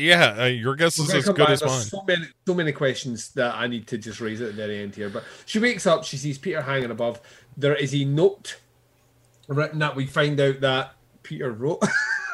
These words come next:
Speaker 1: Yeah.
Speaker 2: Um, and it's Peter confessing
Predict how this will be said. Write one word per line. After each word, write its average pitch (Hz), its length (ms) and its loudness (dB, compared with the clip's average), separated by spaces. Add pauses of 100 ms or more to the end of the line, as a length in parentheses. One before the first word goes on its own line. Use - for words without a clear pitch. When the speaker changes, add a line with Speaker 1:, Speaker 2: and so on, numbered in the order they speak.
(160)
Speaker 1:
Yeah. 117 280 4 (1120)
Speaker 2:
Um, 156 1040 4
and 165 180 4
it's 156 220 -6
Peter 147 400 2
confessing 123 800 -2